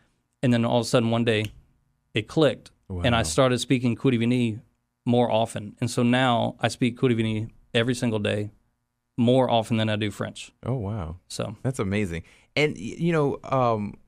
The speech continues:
Speaker 2: that is a perfect segue into this, uh, 'cause you,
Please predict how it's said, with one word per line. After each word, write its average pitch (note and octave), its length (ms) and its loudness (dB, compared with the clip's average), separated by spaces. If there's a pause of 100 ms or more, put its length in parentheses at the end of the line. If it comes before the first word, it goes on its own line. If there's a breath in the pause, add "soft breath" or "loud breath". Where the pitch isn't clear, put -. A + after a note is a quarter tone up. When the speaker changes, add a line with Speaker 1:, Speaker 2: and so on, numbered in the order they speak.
(580)
Speaker 2:
that C3+ 380 0 (720)
is G2+ 140 -4
a A2 40 -2
perfect C3+ 300 0
segue A2+ 280 2
into F2+ 200 -4
this, F2+ 680 -2 (120)
uh, F2 340 -4
'cause F#2 200 -6
you, G2+ 320 -4